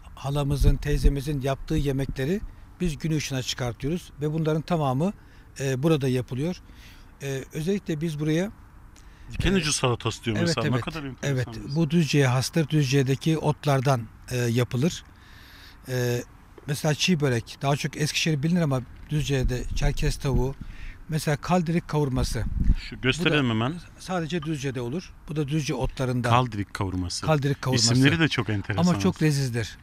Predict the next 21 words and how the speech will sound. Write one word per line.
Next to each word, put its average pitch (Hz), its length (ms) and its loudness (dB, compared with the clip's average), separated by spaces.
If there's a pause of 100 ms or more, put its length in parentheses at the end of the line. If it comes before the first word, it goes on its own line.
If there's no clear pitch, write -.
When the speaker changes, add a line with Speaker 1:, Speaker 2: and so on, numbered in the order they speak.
Speaker 1:
Yani 135 200 -2
tatmanızı 143 680 -4 (120)
öneririm. 123 400 -4 (640)
Ee, 127 160 -4
sadece 147 500 -4
Düzce'de 135 340 -2
yiyebileceğiniz 135 800 -2
bir, 156 200 -4 (380)
e, 135 60 -8
yemektir. 127 720 -4
Speaker 2:
Burada 135 200 4
yetişen 113 260 4
otlardan 107 520 2
dolayı 101 120 0
Speaker 1:
Tabii, 101 120 0
Speaker 2:
olduğu 95 80 -2
Speaker 1:
tabii, 110 100 -4
Speaker 2:
için. 120 100 -8
Speaker 1:
tabii, 117 220 -8 (200)
tabii, 120 220 -10
Düzce'den. 113 320 -10